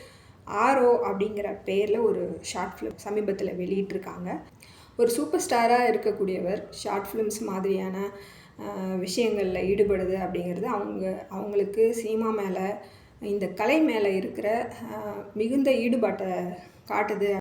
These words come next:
அதுல வந்து ஒரு சூப்பர் ஸ்டார் தயாரிச்சு ஒரு லேடி சூப்பர் ஸ்டார், அஹ், நடிச்சிருக்காங்க, மஞ்சு வாரியர். அவங்க இந்த ஷார்ட் ஃபிலிம்ஸ்ல நடிச்சிருக்காங்க. அஹ், ஷியாமா பிரசாத், அவர் தான் ஒரு முதன்மையான கதாபாத்திரத்துல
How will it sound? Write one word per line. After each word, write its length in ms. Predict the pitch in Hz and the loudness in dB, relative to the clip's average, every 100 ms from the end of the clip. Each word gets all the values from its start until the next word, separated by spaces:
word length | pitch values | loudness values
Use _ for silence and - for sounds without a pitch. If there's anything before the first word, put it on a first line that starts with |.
| - - - | -6 -20 -12
அதுல 420 | 220 208 240 240 | -4 2 4 4
வந்து 540 | 226 240 294 254 196 - | 4 4 6 8 8 6
ஒரு 220 | 226 220 | 8 8
சூப்பர் 340 | - 269 285 285 | 8 0 4 4
ஸ்டார் 320 | - 330 320 | 4 4 4
தயாரிச்சு 680 | 185 202 226 220 220 311 262 | 4 6 6 4 4 2 6
ஒரு 180 | 214 | 8
லேடி 340 | 208 220 247 294 | 8 8 8 4
சூப்பர் 300 | 269 - 208 | 0 -2 -2
ஸ்டார், 380 | - 190 180 - - - - - | 0 0 -2 -2 -16 -20 -20 -10
அஹ், 260 | 202 202 214 | -6 -4 -2
நடிச்சிருக்காங்க, 720 | 202 196 233 196 196 214 269 | -2 0 -2 0 -4 -6 -4
மஞ்சு 320 | 202 220 214 | -2 -2 0
வாரியர். 680 | 202 180 175 180 - - - - - - | 0 0 -6 -8 -14 -20 -20 -20 -20 -4
அவங்க 380 | 226 233 302 277 | 4 6 8 8
இந்த 480 | 226 214 185 185 180 - | 8 4 2 -2 -8 -10
ஷார்ட் 300 | - 208 214 | -2 2 2
ஃபிலிம்ஸ்ல 400 | - 196 196 247 269 208 175 175 | 0 -4 -2 -2 0 2 0 -4
நடிச்சிருக்காங்க. 800 | 196 180 - 190 - 175 202 392 - - - - | -4 -4 -2 -4 -4 -6 -4 -4 -6 -18 -20 -12
அஹ், 300 | 220 190 185 | -8 -4 -4
ஷியாமா 680 | 180 - 269 311 392 320 320 | -6 -2 2 2 2 0 0
பிரசாத், 580 | 226 226 214 214 - - - | -2 0 0 0 -2 -14 -14
அவர் 280 | - 220 240 | 0 4 4
தான் 180 | 254 277 | 4 6
ஒரு 180 | 220 208 | 6 6
முதன்மையான 600 | 196 233 233 226 220 220 | 4 4 2 2 0 -2
கதாபாத்திரத்துல 1300 | 214 180 196 190 180 - 160 - - 202 269 233 | -4 -4 -2 -2 -4 -6 -12 -16 -6 -2 2 2